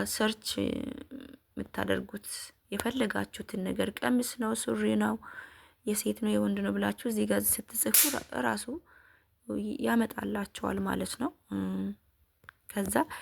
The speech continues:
የምትሰበስቡት እቺ ቅርጫት ማለት እዚህ ጋር ነው የምትሰበስቡት። አሁን ለምሳሌ የሆነ ነገር መርጬ ላሳያችሁ። እሺ፣ ይቺን ሱሪ መረጥኩ እንበል ለምሳሌ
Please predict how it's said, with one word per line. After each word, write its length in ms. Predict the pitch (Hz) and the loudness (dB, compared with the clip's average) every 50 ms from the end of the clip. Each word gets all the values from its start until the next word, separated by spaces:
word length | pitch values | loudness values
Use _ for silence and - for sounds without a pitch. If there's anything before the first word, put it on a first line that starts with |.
| - - - - - - - 370 | -6 -6 -8 -6 -4 0 4 6
የምትሰበስቡት 920 | 254 226 233 240 247 - - - - 247 247 247 247 - - 247 269 262 - | 8 10 10 8 8 6 2 2 2 4 4 4 2 2 2 2 2 2 2
እቺ 280 | - 226 - - - 233 | -2 -4 -4 -4 -6 -4
ቅርጫት 500 | - 226 214 208 - - - 226 254 - 294 | -2 -2 -2 0 -2 -2 -2 -2 -2 0 0
ማለት 240 | 247 214 - - - | 2 2 4 4 4
እዚህ 240 | 214 214 226 233 226 | 4 4 6 4 4
ጋር 200 | 233 - 196 196 190 | 6 4 2 2 2
ነው 120 | 185 190 | 2 0
የምትሰበስቡት። 840 | 202 202 196 190 - - - 202 208 202 196 - - 196 190 247 262 | 0 -2 -2 -4 -2 -2 -2 0 0 0 -2 -2 -2 -2 0 0 2
አሁን 200 | 240 220 208 208 202 | 2 4 4 4 4
ለምሳሌ 500 | 202 202 196 196 196 - - 202 202 208 254 | 4 2 2 2 0 0 0 2 2 4 4
የሆነ 240 | 294 262 226 214 208 208 | 4 4 4 4 4 4
ነገር 300 | 202 196 185 202 262 - - - - - - - - - _ _ _ - | 4 4 2 2 2 0 -2 -8 -20 -20 -20 -20 -20 -20 _ _ _ -4
መርጬ 320 | 226 196 196 196 202 - - 214 | -2 0 0 0 -2 0 0 2
ላሳያችሁ። 760 | 208 208 202 202 196 - 202 - 190 - 196 202 - - - 262 | 2 2 2 0 0 0 0 0 2 2 0 -2 -4 -2 0 0
እሺ፣ 140 | 247 226 - - | 0 0 -2 -2
ይቺን 380 | - 202 202 - - - 202 208 | -2 -4 -4 -4 -6 -4 -4 -4
ሱሪ 320 | - - - 190 185 196 202 233 | -2 -2 -2 0 0 2 2 4
መረጥኩ 480 | 247 226 208 202 208 - - - - - - | 4 4 4 2 2 0 -2 -2 -6 -6 -4
እንበል 380 | 190 190 180 180 180 190 196 202 | -2 -2 0 0 0 0 0 0
ለምሳሌ 540 | 196 190 190 190 185 - - - 196 185 196 | 0 0 -2 -2 -4 -6 -8 -6 -4 -4 -2